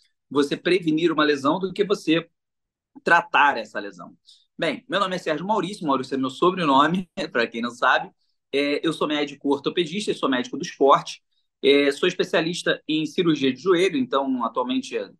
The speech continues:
mais de dez anos eu opero apenas joelho. Eu comecei a correr em dois mil e oito, aproximadamente, então tem mais ou menos aí uns quinze anos que eu corro. Já corri a Maratona do Rio duas vezes, já fiz outras maratonas. É, gosto muito da, da distância de fundo, né, das distâncias mais longas.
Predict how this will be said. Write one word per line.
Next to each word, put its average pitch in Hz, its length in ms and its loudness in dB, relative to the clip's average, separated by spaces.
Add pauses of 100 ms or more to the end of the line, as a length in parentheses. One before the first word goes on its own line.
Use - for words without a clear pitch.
mais 101 220 -2
de 107 60 -14
dez 107 200 -2
anos 127 240 0
eu 127 100 4
opero 127 440 2
apenas 143 800 -2 (160)
joelho. 131 540 2 (440)
Eu 143 100 4
comecei 214 320 2
a 214 60 0
correr 165 360 2
em 170 220 -6
dois 147 220 -2
mil 165 140 -4
e 160 100 0
oito, 143 500 2
aproximadamente, 123 840 0
então 143 200 -4
tem 135 140 -2
mais 117 380 0
ou 123 60 -6
menos 127 200 -2
aí 127 120 2
uns 131 140 -2
quinze 165 360 -2
anos 131 240 4
que - 60 0
eu 113 80 2
corro. 160 500 4 (200)
Já 143 140 4
corri 156 180 0
a 160 40 0
Maratona 143 400 0
do 139 100 -4
Rio 139 180 -4
duas 127 260 -2
vezes, 160 440 -2
já 135 100 -8
fiz 120 140 -16
outras 117 260 -4
maratonas. 151 800 2 (500)
É, 120 220 2
gosto 160 680 0
muito 170 420 -6
da, 135 200 2
da 123 140 -2
distância 131 400 -6
de 113 60 -12
fundo, 160 420 2
né, 131 200 2
das 110 120 -6
distâncias 120 400 -6
mais 107 180 -4
longas. 156 580 2